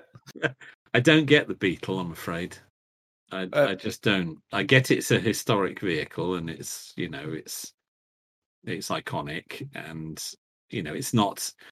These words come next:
Speaker 1: it's not an unattractive vehicle, but I do struggle to find any love for it.
Speaker 2: No, I find it interesting.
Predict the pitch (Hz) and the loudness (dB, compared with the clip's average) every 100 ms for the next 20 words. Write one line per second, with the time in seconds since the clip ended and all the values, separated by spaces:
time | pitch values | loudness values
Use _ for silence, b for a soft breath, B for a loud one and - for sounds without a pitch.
0 | _ - 117 101 98 90 85 - 113 - | _ -2 2 2 2 0 -2 0 0 0
1 | - 82 71 - - 82 87 82 80 80 | -8 -6 -6 -6 -6 -6 -4 -4 -6 -6
2 | - 87 82 - 90 85 80 - 82 76 | -2 -2 -2 -4 -4 -4 -8 -6 -6 -6
3 | 76 76 80 - 76 76 - _ _ _ | -8 -8 -8 -8 -8 -8 -12 _ _ _
4 | - 143 131 127 127 147 143 139 117 117 | 2 8 10 10 10 10 10 8 8 6
5 | 117 127 117 139 - - 135 127 123 | 2 0 2 2 0 2 2 2 0